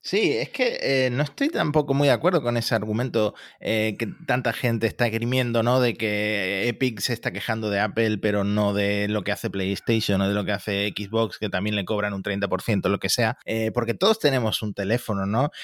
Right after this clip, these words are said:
Y al final en, en, en el, en el teléfono existe un duopolio, que es por un lado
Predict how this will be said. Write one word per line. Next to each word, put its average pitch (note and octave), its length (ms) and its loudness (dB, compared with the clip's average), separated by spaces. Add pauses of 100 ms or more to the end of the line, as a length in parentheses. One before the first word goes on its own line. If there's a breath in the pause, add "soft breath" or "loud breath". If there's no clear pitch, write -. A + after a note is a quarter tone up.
Y A2 60 0
al A2 40 0
final C3+ 300 2
en, C3+ 180 2
en, A#2 300 0
en G#2+ 380 0
el, G#2 340 -2
en A#2 160 0
el A2+ 140 2
teléfono B2+ 300 2
existe C#3+ 460 2 (260 loud breath)
un B2+ 220 0
duopolio, D3 560 6
que B2+ 80 0
es - 60 -2
por G#2+ 140 -2
un A2 100 -2
lado A#2+ 320 4